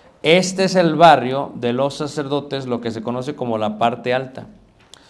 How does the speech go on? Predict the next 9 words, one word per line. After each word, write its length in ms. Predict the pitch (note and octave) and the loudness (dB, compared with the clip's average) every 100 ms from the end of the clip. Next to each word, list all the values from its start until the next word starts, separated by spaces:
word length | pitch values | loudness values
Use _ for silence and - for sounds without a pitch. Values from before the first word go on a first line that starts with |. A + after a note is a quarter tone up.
| _ _ _ - | _ _ _ -6
Aquí 220 | A#2+ D3 | -4 -4
está 220 | C3+ D#3 | -2 2
la 160 | D3+ D3+ | 2 2
casa 240 | C#3+ C3+ | 0 0
de 160 | B2 A#2+ | -4 0
Caifás 520 | D3+ D3+ D3+ D3+ D3 | 0 2 0 -2 -2
y 100 | A#2+ | -6
acá 240 | A#2+ A2+ B2+ | -6 -2 -2
está 480 | B2 C#3 C#3+ C#3 | -2 -2 -2 -2